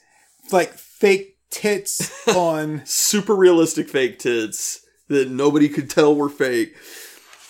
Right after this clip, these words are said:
Speaker 1: There is no way in hell special effects were done by Michael Westmore. I've seen Michael Westmore do better special effects than this. This is, go, ugh. Okay, so there was the locked room. She opens the door. She goes in there.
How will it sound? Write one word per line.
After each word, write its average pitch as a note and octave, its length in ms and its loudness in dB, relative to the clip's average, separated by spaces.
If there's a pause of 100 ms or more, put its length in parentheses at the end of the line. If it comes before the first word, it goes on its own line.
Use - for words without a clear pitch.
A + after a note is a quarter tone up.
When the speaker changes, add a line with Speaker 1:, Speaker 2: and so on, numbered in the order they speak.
(120)
Speaker 1:
There G#3+ 140 4
is D#3+ 200 -2
no F#3 160 4
way F3+ 160 6
in D#3+ 60 -2
hell E3 180 2
special - 300 -2
effects - 180 -8
were D3 80 -6
done D3+ 120 2
by C#3 100 0
Michael C#3 300 -4
Westmore. C#3 340 -2
I've D#3 100 -2
seen F#3+ 160 -2
Michael D#3 240 0
Westmore D3 320 0
do C3 160 -6
better C#3+ 420 0
special D#3 320 -6
effects C#3 380 -6 (220)
than D#3+ 180 4
this. - 200 -2 (140)
This F#3 340 2
is, D#3+ 240 -2 (220)
go, - 140 -6 (400)
ugh. E3 180 -4 (400)
Okay, B3+ 180 2
so A#3+ 280 -2 (480)
there A3+ 160 2
was C4 80 2
the A#3+ 80 6
locked A#3+ 320 -2
room. G3+ 460 0
She - 220 -4
opens D4 240 0
the D4 60 -2
door. A#3+ 300 4
She - 160 -6
goes A3 300 4
in G#3 60 -2
there. F#3 280 -2